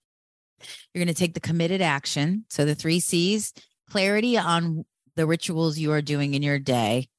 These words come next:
clearing what's no longer serving you, the rituals you're doing unconsciously. You're consciously choosing what you do moving forward, and take the committed action. And maybe that's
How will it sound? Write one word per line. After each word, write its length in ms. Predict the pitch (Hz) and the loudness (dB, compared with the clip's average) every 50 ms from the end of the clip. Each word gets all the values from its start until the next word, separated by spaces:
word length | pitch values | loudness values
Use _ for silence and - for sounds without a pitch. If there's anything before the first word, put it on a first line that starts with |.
| _ _ _ _ _ | _ _ _ _ _
clearing 760 | - - 220 214 208 202 196 185 170 156 156 156 165 180 165 - _ _ _ _ | -10 -6 -4 -2 0 2 2 4 4 2 0 0 -2 -4 -4 -6 _ _ _ _
what's 260 | - 175 175 - - | -2 -2 -2 -2 -2
no 200 | 180 180 175 180 | -2 0 0 0
longer 300 | 175 170 165 160 156 156 | 0 0 0 -2 -2 -4
serving 460 | 143 - - 147 143 139 143 143 143 | -2 0 0 0 0 0 0 -2 -2
you, 340 | 135 127 123 113 110 147 156 - _ _ _ - | 0 0 0 0 -2 -4 -6 -8 _ _ _ -6
the 100 | - 156 | -2 0
rituals 720 | 160 160 151 - - 160 156 160 156 151 151 151 147 151 | 0 0 0 0 -2 -2 0 0 0 0 0 -2 -4 -2
you're 140 | 151 156 151 | -2 -2 -2
doing 600 | 147 147 151 147 147 143 139 139 143 147 156 - _ - | -2 -2 -2 0 0 0 0 0 0 -2 -4 -6 _ -2
unconsciously. 1000 | 156 156 135 - - 143 135 117 - 127 123 - - 98 107 117 135 175 175 - _ _ _ _ _ _ _ _ _ _ _ | -2 -2 0 2 4 4 4 4 2 -2 -4 -4 -2 0 0 2 0 0 -2 -6 _ _ _ _ _ _ _ _ _ _ _
You're 120 | - 156 147 | -6 -6 -4
consciously 520 | - - 190 185 170 185 175 - 175 165 | 0 2 2 2 2 2 0 0 0 0
choosing 840 | 151 - - - 180 180 175 165 156 151 151 147 147 165 196 208 202 - | 0 -2 -4 -2 -2 0 0 0 0 -2 -2 -2 0 0 0 -2 -2 -4
what 320 | - 147 156 151 - - 165 | -6 -2 -2 -2 -2 0 -2
you 140 | 170 160 | -2 -2
do 200 | 156 143 156 156 | -2 0 0 0
moving 380 | 151 147 143 139 143 143 147 139 | 0 0 0 0 -2 -2 -4 -4
forward, 640 | - - 151 147 143 139 135 127 104 113 131 139 - _ - - - - - - _ _ - | -4 -2 0 0 0 2 2 2 2 2 2 0 -4 _ -20 -20 -20 -20 -20 -20 _ _ -2
and 140 | 175 170 - | -2 -2 2
take 240 | - 175 160 - | 2 2 2 2
the 100 | - 165 | 0 -4
committed 440 | - - 151 151 147 143 143 143 - - - | -4 -2 0 0 2 2 2 2 0 0 2
action. 600 | 139 151 147 - - - - - - - 131 123 - _ - | 2 2 2 2 0 -2 -2 -2 -2 -4 -6 -8 -12 _ -4
And 220 | 170 165 175 180 | -2 -2 0 0
maybe 300 | 185 190 190 190 220 214 | 0 0 0 0 0 0
that's 540 | 180 180 165 156 165 147 - - - - - | 0 2 2 4 4 2 0 -2 -4 -6 -6